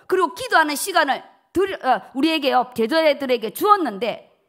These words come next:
그들이 둘 다 말씀도 놓치고 기도 시간도 놓치고, 우리 말하잖아요. 우리 지금, 우리, 우리를 말하고 있어요.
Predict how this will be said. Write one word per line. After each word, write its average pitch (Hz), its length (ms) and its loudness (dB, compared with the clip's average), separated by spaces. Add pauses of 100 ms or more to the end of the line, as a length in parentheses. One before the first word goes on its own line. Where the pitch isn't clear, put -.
(100)
그들이 392 540 -4
둘 214 220 -10
다 208 300 0
말씀도 453 920 0
놓치고 175 500 -14 (440)
기도 415 300 -8
시간도 415 640 -2
놓치고, - 500 -10 (1800)
우리 359 260 -4
말하잖아요. 277 440 -2
우리 233 200 -8
지금, 165 340 -14
우리, 175 280 -14
우리를 254 240 -4
말하고 - 260 -20
있어요. - 240 -20